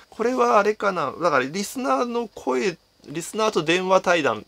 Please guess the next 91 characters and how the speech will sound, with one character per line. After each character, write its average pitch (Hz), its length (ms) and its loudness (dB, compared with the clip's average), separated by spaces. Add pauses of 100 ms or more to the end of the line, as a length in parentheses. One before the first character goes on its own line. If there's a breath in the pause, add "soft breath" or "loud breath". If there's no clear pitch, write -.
(140)
対 156 380 0
話 104 140 0
み 98 80 -12
た 92 120 -8
い 90 40 -10
に 90 60 -20
す - 200 -12
る 107 100 -8
の 92 80 -12
か 92 140 -8
な 123 140 -2
っ - 40 -8
て 110 140 -10
部 101 100 -16
分 95 260 -10
は 98 200 -2
あ 98 60 0
る 90 100 -10
し、 107 380 -8 (280 loud breath)
ま 196 60 -6
あ、 - 40 -8
パ 208 140 4
ズ 175 140 -2
ル 113 140 0
を 104 60 -2
解 - 140 -10
く - 120 -20
っ - 20 -20
て - 140 -18
な 95 160 -6
る 92 60 -6
し、 95 200 -14
レ 113 140 -6
コ 214 240 2
ー 208 40 6
ド 196 120 4
は 185 220 4 (460 loud breath)
も 180 120 -8
し - 80 -6
か 143 100 -2
し - 80 -10
た 156 140 0
ら 113 160 6
用 156 240 4
意 131 60 2
さ 117 140 -4
れ 104 100 -6
て 101 120 -10
る 104 60 -4
や 98 100 -4
つ - 140 -12
を 92 100 -8
流 98 60 -10 (260)
す - 140 -10
こ 110 100 -10
と 101 160 -8
に 95 80 -8
よ 95 100 -8
っ - 20 -18
て 123 100 -8
な 156 100 0
ん - 20 0
か 110 100 -6
雰 151 220 -8
囲 151 120 -6
気 147 100 -12
が 139 180 0
変 127 120 2
わ 131 80 6
る 131 80 -2
と - 80 -12
か、 - 160 -12
ス - 80 -16
ト 139 160 -2
ー - 20 0
リ 139 80 -2
ー 135 40 -2
の 131 60 -8
展 123 200 -8
開 123 140 -2
が 113 140 -2
変 117 80 0
わ 107 60 2
る 107 60 -8
と - 100 -18
か 95 120 -2
あ 87 40 -2
ん 85 60 -12
の 80 60 -18
か - 120 -16
な。 - 80 -20